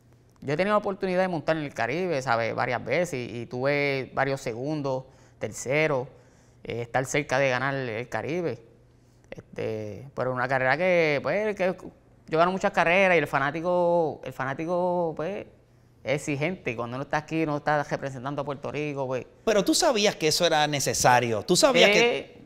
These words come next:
Speaker 1: sí, no, porque aquí yo, por lo menos, oye, yo como jinete, pues yo quiero ganar esa carrera.
Speaker 2: Claro.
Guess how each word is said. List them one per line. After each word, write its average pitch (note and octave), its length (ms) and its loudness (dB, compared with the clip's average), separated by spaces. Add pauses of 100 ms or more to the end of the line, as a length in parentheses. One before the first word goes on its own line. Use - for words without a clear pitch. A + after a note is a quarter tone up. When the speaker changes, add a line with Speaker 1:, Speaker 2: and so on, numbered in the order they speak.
(100)
Speaker 1:
sí, C#3 140 -10
no, F#3+ 340 8
porque A#3+ 460 4
aquí A3 240 2
yo, A3+ 200 2 (320)
por D3 120 -4
lo D#3 80 -2
menos, G3+ 380 0 (200)
oye, E3+ 260 -2
yo C3 140 -2
como D#3 220 -2
jinete, D#3 640 -4 (580)
pues A2 160 -10
yo A2+ 100 -10
quiero C#3 240 0
ganar C#3 180 0
esa C#3 120 0
carrera. C3+ 540 -2
Speaker 2:
Claro. G2 400 -4